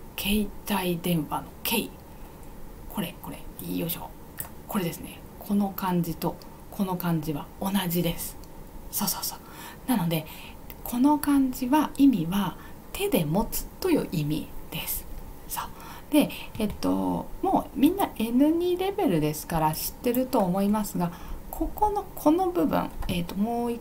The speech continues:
個大きくできるかな？できた。やった。これ、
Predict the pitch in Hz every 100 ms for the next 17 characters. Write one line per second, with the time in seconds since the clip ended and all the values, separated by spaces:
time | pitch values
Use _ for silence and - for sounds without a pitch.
0 | - - - 196 202 - - - - -
1 | 254 - 262 302 269 - 285 285 277 277
2 | 269 - - - - - - - - -
3 | 359